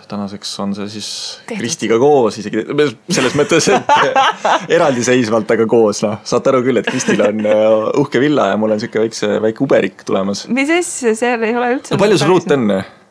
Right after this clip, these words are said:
Speaker 2: Sada neli.
Speaker 1: No mis sa tahad, mingit jalgpalliväljaku täis lapsi endale teha või?
Speaker 2: Ei.
Speaker 1: Mis teed sellega?
Speaker 2: No, no esiteks, meil on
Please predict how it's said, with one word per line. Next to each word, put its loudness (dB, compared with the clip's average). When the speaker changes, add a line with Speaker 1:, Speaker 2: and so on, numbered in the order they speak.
Speaker 2:
Sada -8
neli. -6
Speaker 1:
No -4
mis 0
sa -8
tahad, 0
mingit -2
jalgpalliväljaku 2
täis 0
lapsi 0
endale -2
teha 0
või? -6
Speaker 2:
Ei. -8
Speaker 1:
Mis -4
teed 2
sellega? -2
Speaker 2:
No, 2
no 2
esiteks, -2
meil 0
on 2